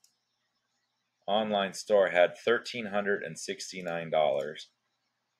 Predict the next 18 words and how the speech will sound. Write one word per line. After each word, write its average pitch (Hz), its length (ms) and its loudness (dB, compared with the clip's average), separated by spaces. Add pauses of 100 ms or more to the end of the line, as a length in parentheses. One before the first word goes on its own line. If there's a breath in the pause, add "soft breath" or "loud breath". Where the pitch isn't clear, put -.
(160)
twenty-one 120 540 4
hundred 98 360 0
and 90 140 -12
fifty-five 87 760 4
dollars. - 640 -10 (3500)
It's - 120 -10
a 123 80 6
lot 120 320 10
different 104 440 0
than 87 200 -6
the 85 120 -2
nine 90 400 0
hundred 87 460 -4
dollars 76 640 2
that 76 120 0
it 67 140 -4
was 62 180 -12
tracked, - 480 -10